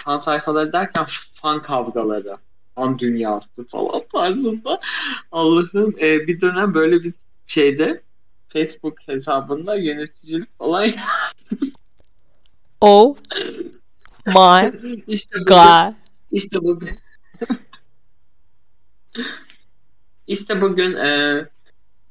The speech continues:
Speaker 1: Katy Cat'lerden işte,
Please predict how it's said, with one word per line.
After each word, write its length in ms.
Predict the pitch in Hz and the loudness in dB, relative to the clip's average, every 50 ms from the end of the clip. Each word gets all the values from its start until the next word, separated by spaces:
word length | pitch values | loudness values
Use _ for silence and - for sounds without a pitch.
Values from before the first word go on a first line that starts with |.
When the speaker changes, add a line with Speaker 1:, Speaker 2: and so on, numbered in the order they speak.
| - - - - | -20 -20 -8 -4
Speaker 1:
Katy 240 | 196 180 170 - - - - | -2 -2 -2 -2 -6 -8 -4
Cat'lerden 1200 | 185 175 170 - - - - - - - 156 151 139 127 - 135 143 143 143 143 135 135 - - - - - - - - | -2 -2 -2 -4 -8 -18 -20 -20 -12 -6 -4 -2 -2 -2 -2 -2 -2 -2 -2 -2 -4 -6 -10 -16 -20 -20 -20 -20 -20 -16
işte, 380 | - 139 135 131 135 - - | -10 -6 -6 -6 -6 -8 -10